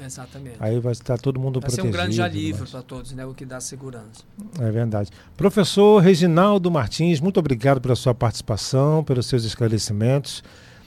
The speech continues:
Speaker 2: Eu deixo aqui o programa, a rádio também, os, os microfones abertos pro senhor,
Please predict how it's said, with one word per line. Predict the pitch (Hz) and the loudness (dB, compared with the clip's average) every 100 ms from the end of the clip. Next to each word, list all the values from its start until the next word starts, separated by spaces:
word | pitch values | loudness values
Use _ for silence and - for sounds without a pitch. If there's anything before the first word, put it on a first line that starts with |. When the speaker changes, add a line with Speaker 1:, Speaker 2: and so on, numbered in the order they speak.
| _ - - | _ -18 -2
Speaker 2:
Eu | 123 117 | 2 4
deixo | 127 127 | 2 2
aqui | 120 131 | 0 0
o | |
programa, | 120 123 113 120 120 131 | 2 2 4 2 2 2
a | 107 | 0
rádio | 95 113 113 107 | 2 0 0 -2
também, | 107 110 110 104 | -2 0 0 0
os, | 98 - - | -4 -8 -8
os | 131 101 | -6 0
microfones | 113 - 98 117 107 | 0 0 0 0 2
abertos | 95 98 127 143 110 117 - | 0 2 4 4 2 -6 -6
pro | 117 | -6
senhor, | - 117 123 131 | -4 -2 0 0